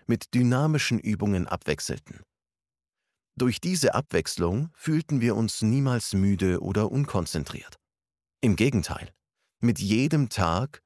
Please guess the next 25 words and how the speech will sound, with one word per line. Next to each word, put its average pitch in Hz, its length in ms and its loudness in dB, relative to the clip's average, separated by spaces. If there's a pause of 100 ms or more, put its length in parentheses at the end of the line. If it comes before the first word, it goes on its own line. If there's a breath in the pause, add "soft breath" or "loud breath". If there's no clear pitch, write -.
wuchs 110 460 0
unsere 104 400 2
Energie, 101 540 -2 (440)
der 98 120 4
Geist 113 520 2
wurde 76 240 0
klarer 98 640 2 (200 soft breath)
und - 160 0
das 113 180 0
Herz - 580 -2 (120)
gütiger. - 520 -4 (1040)
Weitere 113 520 2
Lehrer 92 440 4
kamen 87 320 2
hinzu, 104 480 2 (220 loud breath)
über 120 180 2
die 170 160 -2
mir 143 180 4
spirituelle 117 840 2
Brüder 113 500 2
und 92 140 0
Schwestern 90 580 0
viel 92 280 -4
erzählt - 420 -4
hatten. - 300 -16